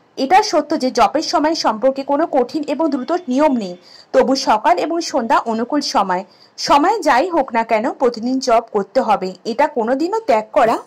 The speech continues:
ভালো নয়। একবার একজন ভক্ত ভুলে গেলেন কিভাবে তার আঙুলে মন্ত্রের পুনরাবৃত্তি গণনা করতে হয়। মা, তাতে কি আসে যায়? ঈশ্বরের নাম নির্দিষ্ট সংখ্যকবার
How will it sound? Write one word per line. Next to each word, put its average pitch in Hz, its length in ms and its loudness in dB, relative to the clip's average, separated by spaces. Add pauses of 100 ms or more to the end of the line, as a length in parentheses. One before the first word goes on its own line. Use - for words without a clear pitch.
(120)
ভালো 208 360 -2
নয়। 175 220 -10 (1160)
একবার 294 420 2
একজন 392 360 -4
ভক্ত 285 340 -2
ভুলে 269 360 -4
গেলেন 262 300 -4
কিভাবে 285 460 -4
তার 226 280 0 (440)
আঙুলে 269 440 4
মন্ত্রের 277 480 -2
পুনরাবৃত্তি 262 640 -4
গণনা 233 400 -2
করতে 240 360 -6
হয়। 190 280 -4 (340)
মা, 240 320 4
তাতে 330 240 -2
কি 415 280 -8
আসে 285 320 0
যায়? 180 260 -2 (160)
ঈশ্বরের 330 420 -4
নাম 330 180 0
নির্দিষ্ট 254 440 -6
সংখ্যকবার 294 640 -2